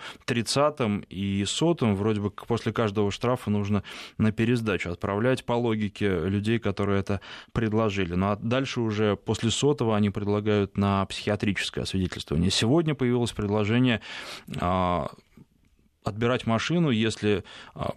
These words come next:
второе наказание за опасное вождение. А, как я понимаю, Дума подходит к этому вопросу несколько иначе. А,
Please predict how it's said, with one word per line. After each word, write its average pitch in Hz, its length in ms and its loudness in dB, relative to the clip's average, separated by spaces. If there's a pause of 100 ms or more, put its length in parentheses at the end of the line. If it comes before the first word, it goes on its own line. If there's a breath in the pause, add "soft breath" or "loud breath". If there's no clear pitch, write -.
второе 117 540 2
наказание 110 920 2
за 98 340 0
опасное 101 600 -2
вождение. 85 640 -2 (460 loud breath)
А, - 320 -6
как 127 200 -2
я 170 60 2
понимаю, 170 560 2
Дума 147 520 2
подходит 143 800 0
к - 40 -16
этому 123 300 2
вопросу 120 400 0
несколько 120 540 2
иначе. 101 520 2
А, 69 320 -2